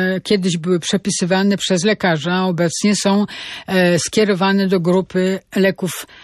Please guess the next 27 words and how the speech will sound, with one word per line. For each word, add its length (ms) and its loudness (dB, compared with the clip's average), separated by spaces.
e, 200 2
wydawanych 640 2
bez 240 2
recepty. 600 0
Jest 200 2
bardzo 360 0
wiele, 520 0
stąd, 500 0
e, 260 2
niebezpieczeństwo 1040 0
interakcji 840 0
to 140 0
nie 180 2
tylko 540 0
z 120 -10
pożywieniem 840 2
czy 80 0
napojami, 640 2
jak 220 0
dzisiaj 360 0
mówiłam, 400 0
sokami, 560 0
ale 240 4
także, 600 0
e, 280 0
z, 240 -4
e, 440 0